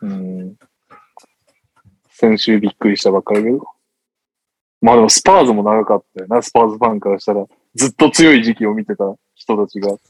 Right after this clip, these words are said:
急に弱い時期を見させられて、ようやくのプレイインっていう。しかもあの、弱い時の連中がちゃんとこう育ってきてる感もあるか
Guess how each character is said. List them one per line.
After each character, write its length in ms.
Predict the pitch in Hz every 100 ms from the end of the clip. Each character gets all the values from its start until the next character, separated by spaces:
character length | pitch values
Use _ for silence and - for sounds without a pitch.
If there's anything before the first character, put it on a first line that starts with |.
| _ _ -
急 200 | 139 131
に 140 | 127 120
弱 220 | 123 117
い 60 |
時 120 | 107 98
期 120 | 104
を 60 |
見 120 | 104 98
さ 120 | 104
せ 100 | -
ら 120 | 104
れ 80 | 95
て、 180 | - 104 _ _ _ _ 117
よ 140 | 110
う 40 | 110
や 100 | 101
く 140 | 110
の 220 | 104 107 _
プ 100 | -
レ 140 | 101
イ 40 | 98
イ 20 |
ン 100 | 95
っ 20 |
て 120 | -
い 60 | 101
う。 40 | - _ _ _ _ _ _ _ _ _ _ _ _
し 120 | -
か 120 | 180
も 140 | 160 131
あ 60 |
の、 520 | 139 147 147 143 143 - _
弱 320 | 131 135 170
い 160 | 175 135
時 180 | 135 123 113 107 104 107 110
の 440 | 110 107 107 -
連 300 | 120 127 131
中 220 | - 131
が 120 | 123 117
ち 80 |
ゃ 80 | 131
ん 80 | 127
と 140 | 127
こ 160 | - 123
う 20 |
育 220 | 120 123
っ 40 | 123
て 220 | _ 120
き 80 | -
て 120 | 131
る 80 | 123
感 200 | 107 98
も 120 | 98
あ 40 |
る 80 | 95
か 100 | -